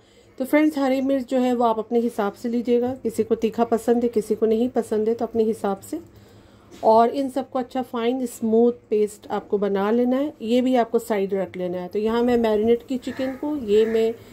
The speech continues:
अ, ग्रेवी बनाने के लिए बनाई हूँ। अब मैं यहाँ दोबारा फिर मुझे मैरिनेट करना है चिकन को। सबसे पहले मैंने दही लिया है टू हंड्रेड ग्राम्स, और इसमें मैं चार मसाला देती हूँ, कस्तूरी और आपका चाट मसाला,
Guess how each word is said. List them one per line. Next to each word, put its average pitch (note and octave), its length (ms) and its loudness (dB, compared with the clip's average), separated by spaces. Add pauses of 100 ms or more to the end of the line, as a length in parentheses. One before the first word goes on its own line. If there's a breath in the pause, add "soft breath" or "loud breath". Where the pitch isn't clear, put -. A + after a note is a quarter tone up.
(260 loud breath)
अ, G3+ 240 2
ग्रेवी G3+ 400 6
बनाने B3 380 0
के C4+ 80 -4
लिए C4 100 -4
बनाई C4 300 -2
हूँ। C#4+ 160 -2
अब B3 200 0
मैं B3+ 160 2
यहाँ A#3 380 0
दोबारा G#3+ 400 0
फिर E4+ 240 2
मुझे A#3+ 340 2
मैरिनेट G#3+ 560 0
करना G#3 280 0
है A3 120 -2
चिकन G#3+ 360 -2
को। C4 200 -4 (420 loud breath)
सबसे D4+ 240 2
पहले A#3+ 280 2
मैंने A3 220 0
दही G3+ 320 -2
लिया A#3+ 200 0
है B3+ 80 0
टू B3 180 2
हंड्रेड A3+ 340 0
ग्राम्स, G#3 500 -2 (680 soft breath)
और A3+ 220 6
इसमें C#4 320 0
मैं D4 240 2
चार B3 200 2
मसाला A#3 400 0
देती G#3+ 280 0
हूँ, B3 100 0
कस्तूरी A3+ 640 -4 (460 soft breath)
और G3+ 240 4
आपका G3+ 340 -2
चाट A3+ 320 0
मसाला, B3 500 2